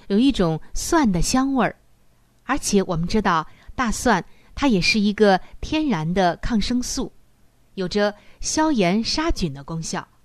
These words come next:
但是有一点，可能我们常常都忽略掉了，甚至根本不知道，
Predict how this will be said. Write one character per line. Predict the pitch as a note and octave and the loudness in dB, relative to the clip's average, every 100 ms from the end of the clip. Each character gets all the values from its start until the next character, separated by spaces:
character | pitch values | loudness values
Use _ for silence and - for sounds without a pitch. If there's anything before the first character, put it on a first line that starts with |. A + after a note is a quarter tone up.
| _ _ _ _ _ _ _ _ _ _ | _ _ _ _ _ _ _ _ _ _
但 | - C#4 | -4 0
是 | - A3+ A3+ | 2 2 2
有 | F#3 | -2
一 | A3+ | -4
点， | - F#3 D3 - _ _ _ | -2 -4 -4 -10 _ _ _
可 | G#3 | -2
能 | G3+ C#4 | 0 0
我 | F3+ | 0
们 | F3 | -2
常 | F#3+ - F#3 | -4 -2 -2
常 | - - E3+ F#3+ | -2 0 2 2
都 | G3+ A3+ | 2 2
忽 | A3+ D#4+ D#4+ | 0 -4 -2
略 | D#4+ | 0
掉 | C#4+ E3+ | -2 -4
了， | D3 C#3+ - _ _ _ _ _ _ | -6 -10 -12 _ _ _ _ _ _
甚 | - D#4 | -6 -4
至 | C#4 A3+ G#3+ | 0 0 0
根 | D#4 D4 | 0 -2
本 | D#3 | -4
不 | E3 G#3+ | -6 -6
知 | B3+ | -2
道， | D4 F#3+ | -2 -4